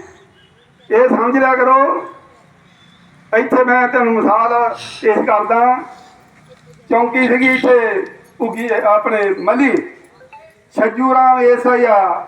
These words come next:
ਮਦਰਾ ਜਿਹਾ ਸੀ। ਪੰਡ-, ਪੰਡਤ ਹੋਣਾ ਛੱਜੂ ਰਾਮ ਦਾ ਨਾਂ ਸੀ।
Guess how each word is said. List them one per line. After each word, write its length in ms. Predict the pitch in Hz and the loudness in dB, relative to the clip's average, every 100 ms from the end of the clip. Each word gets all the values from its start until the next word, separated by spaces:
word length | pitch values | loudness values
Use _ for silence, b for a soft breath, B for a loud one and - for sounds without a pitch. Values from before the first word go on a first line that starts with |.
| - | -4
ਮਦਰਾ 320 | 202 226 226 | -2 0 0
ਜਿਹਾ 200 | 214 196 | 2 0
ਸੀ। 80 | 151 131 - _ b b b b - | -2 -10 -20 _ b b b b -4
ਪੰਡ-, 240 | 196 196 - - | -4 -4 -12 -6
ਪੰਡਤ 260 | 208 208 208 | -4 -2 -2
ਹੋਣਾ 240 | 208 214 | -2 -2
ਛੱਜੂ 280 | 208 196 202 | -4 -8 -4
ਰਾਮ 240 | 202 202 | -2 0
ਦਾ 100 | 208 | 0
ਨਾਂ 220 | 285 370 359 | 0 0 0
ਸੀ। 280 | 349 339 | 0 -2